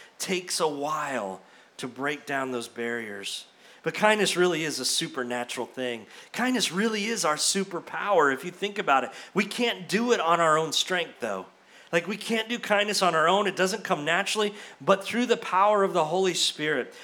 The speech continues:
through the power of the Holy Spirit, we can share kindness with others, and we can break down barriers.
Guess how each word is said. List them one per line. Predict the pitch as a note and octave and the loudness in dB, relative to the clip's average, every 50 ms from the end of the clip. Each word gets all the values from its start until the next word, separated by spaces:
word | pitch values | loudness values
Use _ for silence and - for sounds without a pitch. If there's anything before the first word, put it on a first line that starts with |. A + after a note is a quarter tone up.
| - - | -18 -6
through | - F#3+ G3+ | -4 -2 0
the | F#3 | 0
power | F#3 F#3+ - G3 G3 G#3+ A#3 A#3+ | -2 0 2 4 4 6 4 4
of | A3+ | 2
the | G3+ F3 | 2 0
Holy | E3+ F#3 G3+ G#3 F#3+ | 0 2 2 2 2
Spirit, | F#3+ - - G#3 G#3 G3 E3+ D3 D3 | 0 0 -2 0 2 2 2 2 0
we | D3+ F3+ A3 A#3 | 0 -2 -2 -2
can | - A#3+ A3 | -2 -6 -6
share | F#3 - - - G3 G3 G3+ G3+ | -4 -4 -2 -2 -2 -4 -6 -8
kindness | - - - E3+ F3 G3 G#3+ G#3 F3 C3+ G#2+ F#2+ - - - - - - - - - - | -8 -8 -8 -6 -6 -6 -6 -6 -6 -6 -6 -6 -6 -8 -8 -10 -14 -20 -20 -20 -12 -2
with | - F3+ F#3 | 0 2 2
others, | F3+ F3+ G#3 A3+ G#3 F#3 C#3 F3 - | 4 2 2 2 2 0 0 0 0
and | - E3 F3 | -2 0 0
we | G#3+ A3+ | 0 0
can | A3 G#3+ F#3 D#3+ | 0 -2 -4 -2
break | B2+ E3 F#3+ G#3 G3 G3 | 0 0 0 0 0 0
down | - G#3+ F#3+ F3+ F3 | 0 0 0 0 -2
barriers. | D#3+ D#3+ F3+ F#3+ G#3+ A3 G3 F3 D#3 C3+ A#2+ - - | -2 -2 -2 0 2 2 4 4 4 2 0 -2 -6